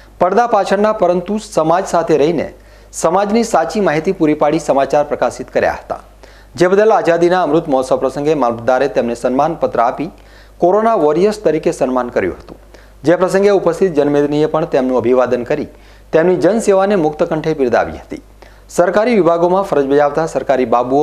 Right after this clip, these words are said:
મેલી મથરાવટી ધરાવે છે, પણ જનસેવા એ જ પ્રભુ સેવાને વરેલા માનવતાવાદી લાખણીના આ સરકારી તબીબોએ પ્રામાણિક ફરજ નિષ્ઠા દ્વારા ડોક્ટર સાચા અર્થમાં ભગવાનની ઉક્તિ સાર્થક કરી બતાવી છે.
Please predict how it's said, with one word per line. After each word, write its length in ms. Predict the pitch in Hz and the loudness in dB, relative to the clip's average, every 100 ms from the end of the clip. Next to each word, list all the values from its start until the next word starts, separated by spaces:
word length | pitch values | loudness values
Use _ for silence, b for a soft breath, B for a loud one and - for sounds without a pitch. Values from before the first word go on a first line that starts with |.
| 143 | 2
મેલી 300 | 113 147 165 | 0 0 0
મથરાવટી 480 | 123 139 127 127 113 | -2 0 -2 -2 -2
ધરાવે 260 | 110 139 127 | 0 2 0
છે, 160 | - 160 B B B B | -4 -8 B B B B
પણ 260 | 160 156 139 | -2 0 0
જનસેવા 460 | 226 226 202 220 220 180 | 0 2 2 2 2 2
એ 40 | |
જ 140 | 214 | 0
પ્રભુ 260 | - 147 190 | 0 0 0
સેવાને 380 | 190 147 143 139 131 | 0 2 2 2 2
વરેલા 260 | 143 160 | 2 2
માનવતાવાદી 720 | 143 117 123 135 123 127 147 156 110 | 2 0 0 0 0 0 -2 -2 0
લાખણીના 520 | 120 123 196 165 95 - B B B B | 0 -2 -2 0 -2 -6 B B B B
આ 80 | 147 | -2
સરકારી 460 | 147 170 - 214 254 208 180 | 0 0 2 2 0 0 0
તબીબોએ 400 | 165 170 175 196 | 2 2 2 2
પ્રામાણિક 500 | 202 160 151 175 185 | 2 0 2 -2 -2
ફરજ 180 | 147 139 135 | 0 0 -2
નિષ્ઠા 260 | 131 147 | -2 -2
દ્વારા 340 | 120 165 160 - B B B 143 | 0 0 0 -2 B B B -2
ડોક્ટર 400 | 151 175 190 226 | 0 0 -2 0
સાચા 360 | 190 170 190 180 | 0 0 2 0
અર્થમાં 280 | 170 190 165 | 0 0 0
ભગવાનની 480 | 123 135 151 170 - 160 | 0 0 0 -2 -4 -6
ઉક્તિ 200 | - 208 | -6 -2
સાર્થક 400 | 143 127 147 147 | -2 0 -4 -4
કરી 160 | 135 120 | -4 -2
બતાવી 340 | 113 87 69 - | -2 -2 -4 -10
છે. 160 | - | -12